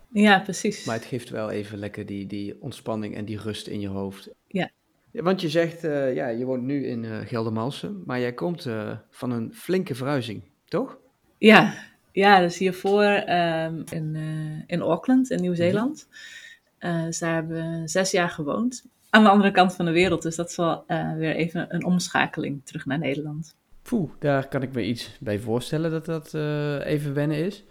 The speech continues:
Speaker 2: Maar wat waren voor jou de belangrijkste verschillen tussen Nederland en Nieuw-Zeeland dan?
Speaker 1: Ik denk met name, ook als ik er nu nog aan terugdenk, dat je,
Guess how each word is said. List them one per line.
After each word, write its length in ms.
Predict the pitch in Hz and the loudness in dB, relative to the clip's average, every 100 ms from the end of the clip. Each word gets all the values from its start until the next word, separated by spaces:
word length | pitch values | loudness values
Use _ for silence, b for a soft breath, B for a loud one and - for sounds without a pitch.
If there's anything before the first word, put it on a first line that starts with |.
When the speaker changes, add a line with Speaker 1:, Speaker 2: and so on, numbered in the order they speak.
| b b b b | b b b b
Speaker 2:
Maar 120 | 131 | 0
wat 160 | 135 175 | 0 0
waren 480 | 147 151 165 156 147 | 2 2 2 -2 -4
voor 160 | 147 | -2
jou 160 | 139 135 | 0 0
de 80 | 135 | 0
belangrijkste 540 | 139 143 139 127 - | 0 0 -2 -4 -6
verschillen 380 | 131 - 147 135 | -10 -4 -4 -4
tussen 280 | 113 104 101 | -6 -6 -4
Nederland 380 | 104 101 95 - | -2 -4 -6 -8
en 120 | 104 | -8
Nieuw-Zeeland 520 | 101 104 101 101 104 | -6 -6 -6 -6 -8
dan? 220 | 131 202 - _ | -8 -10 -14 _
Speaker 1:
Ik 140 | 180 | -4
denk 200 | 185 180 - _ _ | -2 -2 -4 _ _
met 180 | 180 170 | -4 0
name, 840 | 180 196 220 214 208 208 208 208 - _ _ - 185 | 2 2 4 4 4 2 0 -2 -8 _ _ -6 -4
ook 200 | - 202 | 2 2
als 160 | 180 175 | 2 0
ik 60 | - | 0
er 60 | |
nu 100 | 175 | 0
nog 180 | 180 180 | 0 -2
aan 100 | 165 | -4
terugdenk, 440 | - 196 - 170 | -2 -2 0 0
dat 100 | - - | -2 0
je, 360 | 175 170 160 | 2 2 0